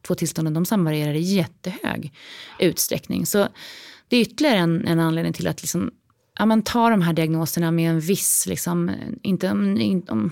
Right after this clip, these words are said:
man inte säger nypa salt kanske låter fel, men i alla fall,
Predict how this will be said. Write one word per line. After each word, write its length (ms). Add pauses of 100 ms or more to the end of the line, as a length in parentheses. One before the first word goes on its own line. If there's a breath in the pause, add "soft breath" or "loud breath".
man 160
inte 140
säger 160
nypa 240
salt 320
kanske 200
låter 180
fel, 260
men 140
i 40
alla 120
fall, 280